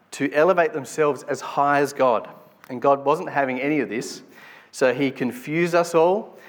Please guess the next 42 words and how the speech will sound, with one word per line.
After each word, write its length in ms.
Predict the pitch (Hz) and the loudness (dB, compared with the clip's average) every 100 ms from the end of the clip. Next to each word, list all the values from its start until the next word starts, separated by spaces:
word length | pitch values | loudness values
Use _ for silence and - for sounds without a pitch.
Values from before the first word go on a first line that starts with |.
| - | -6
he 140 | 135 123 | -4 -4
scattered 500 | - 156 160 170 170 | 0 2 4 4 4
us 220 | 170 151 | 4 4
everywhere, 440 | 143 143 143 143 | 2 4 4 4
gave 240 | 139 131 127 | 4 2 2
us 200 | 117 - | -2 0
different 360 | 156 156 151 | 0 0 0
languages, 640 | 127 120 123 120 123 117 - - - - | -2 -2 -4 -6 -6 -8 -12 -20 -12 -4
and 140 | 120 | 0
we 40 | |
were 120 | 120 127 | 2 4
all 180 | 147 | 2
split 320 | 143 - 135 117 | 0 -2 0 2
up 200 | 113 117 | 0 -4
and, 220 | 107 117 | -12 -10
and 320 | 127 110 113 - | -8 -8 -10 -12
we 120 | 127 | -8
were 120 | 110 104 | -8 -4
ruined. 340 | 107 95 92 - _ _ - - - - - - | -6 -6 -14 -20 _ _ -20 -20 -20 -20 -20 -12
But 80 | 135 | -4
what 200 | 151 202 | 0 2
happens 320 | 214 190 165 | 0 -2 -2
in 120 | 147 131 | 0 2
Babylon, 500 | 139 143 127 120 123 - - - - | 4 4 2 0 -6 -18 -20 -6 0
this 220 | 202 - | 0 -2
is 220 | - 127 | -6 -6
a 40 | 120 | -6
pattern 360 | 131 113 107 | -4 -4 -6
for 120 | - | -10
many 320 | 117 117 120 135 | -8 -4 -4 -4
years 320 | 107 101 - | -6 -10 -12
to 80 | - | -6
come. 380 | - 196 110 - - _ _ - - - - | 0 0 -2 -12 -20 _ _ -20 -20 -20 -6
The 80 | 127 | 0
next 240 | 127 127 | 0 -2
example 600 | 117 131 120 123 123 123 123 | -2 0 0 0 -4 -6 -8
could 180 | 127 | -6
be 100 | 127 139 | -4 -2
Egypt, 560 | 180 233 214 127 - - _ - - - | 0 0 -2 -6 -6 -20 _ -20 -16 0
where 360 | 139 135 131 | 4 6 4
King 300 | 127 165 151 | 0 0 0
Pharaoh 640 | - 160 156 156 156 156 | 0 4 6 6 6 4